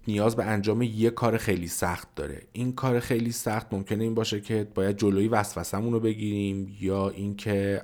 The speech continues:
از این موقعیت پر استرس فرار نکنیم.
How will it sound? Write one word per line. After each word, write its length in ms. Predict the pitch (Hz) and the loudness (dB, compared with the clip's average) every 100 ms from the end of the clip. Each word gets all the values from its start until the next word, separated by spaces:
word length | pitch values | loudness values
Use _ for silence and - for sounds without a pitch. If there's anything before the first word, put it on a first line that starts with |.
| - | -2
از 180 | 107 | 0
این 80 | 107 | 0
موقعیت 420 | 113 98 92 92 | 0 0 0 0
پر 260 | 110 - 95 | -2 0 0
استرس 460 | 85 - 92 101 - | 0 -2 0 0 0
فرار 320 | 90 90 98 | 0 0 0
نکنیم. 500 | 98 90 - 73 | -2 -4 -10 -14